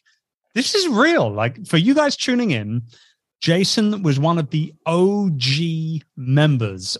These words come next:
of the Youpreneur community when we opened the doors in September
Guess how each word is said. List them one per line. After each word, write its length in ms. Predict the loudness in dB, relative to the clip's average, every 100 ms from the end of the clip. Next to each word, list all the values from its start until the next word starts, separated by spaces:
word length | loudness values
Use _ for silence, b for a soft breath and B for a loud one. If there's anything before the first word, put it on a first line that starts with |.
| 0
of 220 | 0 2
the 120 | 2
Youpreneur 380 | 4 4 4 2
community 440 | 4 4 2 0
when 160 | 0 0
we 120 | 2
opened 220 | 2 2
the 60 | 0
doors 540 | 0 0 0 -2 -4
in 200 | -6 -8
September 720 | -6 -6 -2 2 4 6 4